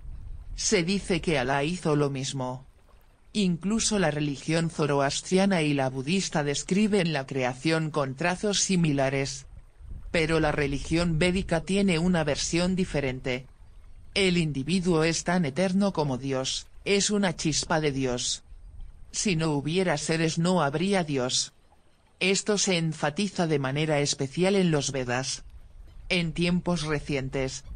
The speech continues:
los seguidores de otras religiones están reconociendo dicha verdad. La vida actual de cada uno es solo un intervalo entre las vidas previas y las futuras.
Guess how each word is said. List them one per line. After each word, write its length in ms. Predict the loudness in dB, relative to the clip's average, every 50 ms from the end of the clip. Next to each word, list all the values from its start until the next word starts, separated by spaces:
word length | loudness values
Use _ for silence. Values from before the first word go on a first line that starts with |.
| -6
los 300 | -2 2 4 4 4 4
seguidores 580 | 2 0 0 -2 -2 0 0 0 0 -2 -2 0
de 160 | 2 2 2
otras 360 | 2 0 0 0 0 0 2
religiones 760 | 2 0 0 0 0 -2 -4 -2 0 0 0 0 0 0 0 -2
están 400 | -2 -4 -2 0 0 0 2 0
reconociendo 840 | -2 -4 -2 -2 -2 -2 -4 -6 -4 0 0 2 2 4 4 2
dicha 340 | 2 0 -2 0 0 0 0
verdad. 400 | 2 0 -2 0 0 -2 -2 -2 -6 -10 -10 -12 -12 -14 -14 -14 -14 -14 -14 -14 -12 -12 -4
La 240 | 0 2 4 4 4
vida 400 | 4 2 2 4 4 2 2 2
actual 520 | 0 -2 -4 -2 0 2 2 2 2 0 -2
de 100 | -4 -2
cada 300 | 0 0 2 2 2 2
uno 300 | 4 2 2 2 2 2
es 140 | 0 0
solo 340 | 0 0 2 2 2 2 2
un 180 | 2 2 0 0
intervalo 640 | 0 0 0 0 0 0 0 2 2 4 4 2 2
entre 340 | 2 0 -2 -2 -2 0
las 240 | 0 0 0 -2 -2
vidas 440 | 0 0 0 2 2 2 0 0 0
previas 520 | -2 0 0 0 2 2 0 0 0 0
y 60 | 0 0
las 220 | 0 -2 -2 -4
futuras. 720 | -6 -8 -8 -4 -2 0 0 0 0 0 0 -2 -4 -6